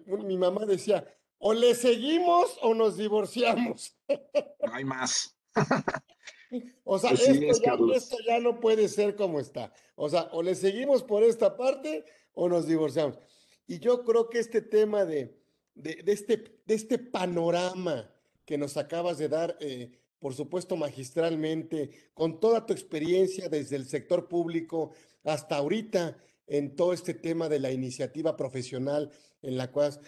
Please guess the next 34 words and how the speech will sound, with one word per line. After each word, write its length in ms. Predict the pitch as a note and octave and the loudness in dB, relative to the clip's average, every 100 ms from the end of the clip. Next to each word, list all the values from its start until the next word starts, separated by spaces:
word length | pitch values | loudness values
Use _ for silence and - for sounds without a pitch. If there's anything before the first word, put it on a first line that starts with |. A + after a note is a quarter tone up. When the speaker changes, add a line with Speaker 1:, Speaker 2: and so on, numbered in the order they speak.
| _ - | _ -14
Speaker 1:
este, 400 | C#3 B2+ C#3 B2 | -14 -8 -6 -6
por 240 | B2+ D3 | -6 -8
supuesto, 360 | C3+ C3 F#3+ G3 | -8 -4 -2 2
representas 680 | E3 - C#3+ F3 F#3 F3 F3 | 0 0 -2 -2 -2 -4 -4
esta 240 | E3+ E3 | -4 -6
firma 340 | C3+ E3 F3 D3+ | -4 -2 -2 -2
tan 180 | C3 B2+ | -2 -2
grande 460 | C#3+ D3+ D3 C3+ - _ _ | -2 -2 -4 -8 -12 _ _
como 200 | - C3+ | -8 -4
es 80 | C#3+ | -4
Sánchez 320 | D#3 D3 C#3+ | -4 -6 -6
Devanny 500 | A2+ A#2+ C3+ C#3+ C#3+ C3+ _ _ | -4 -2 -2 -2 -4 -6 _ _
y 120 | C#3 | -4
los 200 | D3 C#3+ | -2 -2
clientes 380 | D#3 F#3 F#3+ F3+ | 2 2 2 -2
que, 120 | E3+ | -6
por 180 | - C#3 | -8 -10
supuesto, 480 | C#3+ A#2+ F3+ F3+ E3+ | -10 -4 -4 -2 0
bueno, 280 | D#3+ F#3+ - - _ _ - | 2 0 -2 -12 _ _ -6
que 120 | D#3 | -2
son 220 | - F3 | 2 4
los 180 | E3+ B2+ | 4 2
dueños 460 | D3+ E3 F3+ D#3+ D3+ | 2 2 2 0 -2
o 120 | B2+ | -4
tienen 360 | C#3+ D#3 D3+ - | -4 -4 -4 -2
todo 140 | E3 | -2
este 220 | E3 D#3 | -2 -6
tema 280 | - D#3+ D#3 | -4 -2 0
de 80 | C#3 | -2
las 160 | B2 | -4
plataformas 760 | - B2 B2 - D3+ D#3+ D3+ - _ - - - | -6 -8 -6 -4 -2 -2 -4 -10 _ -20 -20 -18
digitales, 840 | C3+ B2+ C3+ - D#3+ D#3+ D#3 - - _ - - _ _ | -14 -14 -6 0 2 2 -2 -8 -16 _ -20 -20 _ _
pues, 280 | - D3+ - - | -6 -6 -4 -4
eh, 480 | D#3+ D3+ D3 - | -2 0 -4 -6